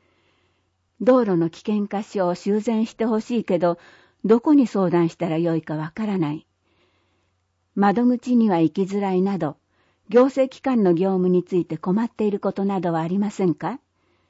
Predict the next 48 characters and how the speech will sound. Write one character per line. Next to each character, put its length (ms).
そ 160
の 180
よ 160
う 60
な 140
時 320
は、 180
行 200
政 300
相 220
談 280
委 20
員 320
が 180
相 300
談 200
者 160
と 200
行 140
政 300
機 60
関 240
と 120
の 180
間 260
に 160
立 300
ち、 60
役 280
所 180
と 140
は 140
異 240
な 140
る 80
立 320
場 140
か 160
ら 180
問 220
題 180
解 220
決 320
を 60
図 340
り 100
ま 160
す。 180